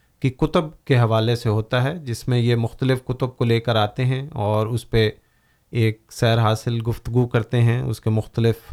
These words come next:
پہلو آپ کے سامنے رکھتے ہیں، اور جو کتب بھی یہ یہاں پہ لاتے ہیں وہ سب کی سب آن لائن اویلیبل ہیں۔ آپ اگر کوئی بھی کتاب دیکھنا چاہیں جماعت احمدیہ کے، آ، حوالے سے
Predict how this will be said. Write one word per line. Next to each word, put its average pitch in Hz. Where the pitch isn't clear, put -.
پہلو 113
آپ 113
کے 110
سامنے 113
رکھتے 110
ہیں، 117
اور 120
جو 131
کتب 170
بھی 139
یہ 135
یہاں 123
پہ 127
لاتے 110
ہیں 139
وہ 135
سب 180
کی 180
سب 151
آن 135
لائن 131
اویلیبل 104
ہیں۔ 92
آپ 120
اگر 123
کوئی 143
بھی 180
کتاب 120
دیکھنا 123
چاہیں 123
جماعت 113
احمدیہ 120
کے، 110
آ، 120
حوالے 107
سے 117